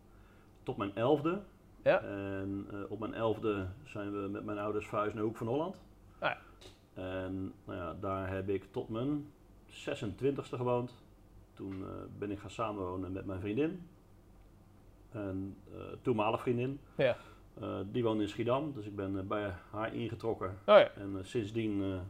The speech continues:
Speaker 1: wonen we in Schiedam en in de tussentijd getrouwd en, eh, een gezinnetje gesticht.
Speaker 2: Kijk, kijk, kijk. Hey,
Speaker 1: Ja.
Speaker 2: en, ehm, eh, hoe, hoe zag jouw jeugd eruit? Eh, werd er, eh, gevoetbald, werd er gevist, werden er andere sporten gedaan? Wat,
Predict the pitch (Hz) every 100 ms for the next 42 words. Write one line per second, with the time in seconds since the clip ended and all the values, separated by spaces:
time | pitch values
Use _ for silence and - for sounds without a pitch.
0 | 107 104 107 104 101 - 110 110 113 120
1 | 107 104 104 101 98 98 - 95 - 113
2 | 101 98 - - - 101 101 101 104 -
3 | 107 101 104 131 135 - 139 - - -
4 | - - 110 117 - - - - - 120
5 | 117 120 117 - - 139 139 139 139 -
6 | 143 143 143 139 143 - - 123 - 127
7 | 64 64 64 65 139 160 143 156 151 139
8 | 147 151 147 151 143 127 131 131 127 131
9 | 135 131 131 - - - - - 135 131
10 | 131 139 135 135 135 135 127 135 147 143
11 | 156 151 139 139 131 127 117 156 147 -
12 | 135 131 127 131 139 160 151 139 - 147
13 | 147 139 139 135 135 135 -